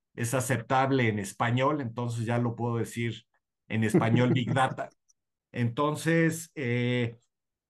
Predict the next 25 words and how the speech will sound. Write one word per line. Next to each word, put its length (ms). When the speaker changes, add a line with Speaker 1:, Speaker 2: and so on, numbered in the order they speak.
Speaker 1:
nuestras 420
interacciones, 1300
eh, 320
cotidianas 880
se 140
han 100
convertido 600
en 60
una 140
fuente 320
muy 240
importante 720
de 80
información, 880
fundamentalmente 920
transaccional. 1200
Entonces, 220
cada 280
mensaje 500
de 120
WhatsApp, 640
cada 320
compra 460
que 80
hacemos, 720